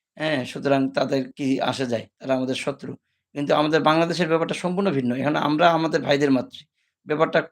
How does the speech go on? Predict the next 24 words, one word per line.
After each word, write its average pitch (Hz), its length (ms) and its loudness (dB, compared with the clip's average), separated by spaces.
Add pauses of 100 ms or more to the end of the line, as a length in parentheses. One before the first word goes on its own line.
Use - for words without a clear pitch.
(160)
কেমন 180 260 -2
না? 147 100 0
যে 160 120 -2
আমরা, 147 260 0
আমি 156 320 0
আমার 147 260 0 (440)
ভাইকে 151 340 2
হত্যা 135 260 -2
করছি। - 300 -12 (560)
তো 139 260 0
এই 156 160 0
ক্ষেত্রে 180 480 -2
আমি 156 380 0
দৃষ্টি 147 240 -2
আকর্ষণ 147 280 0
করবো 156 180 -2
আইনশৃঙ্খলা 147 440 -4
রক্ষাকারী 143 360 0
বাহিনী, 143 280 0
আমাদের 135 300 -2
যে 143 100 -2
নির্বাহী 139 320 2
বিভাগ 139 300 0
রয়েছে, 143 280 -4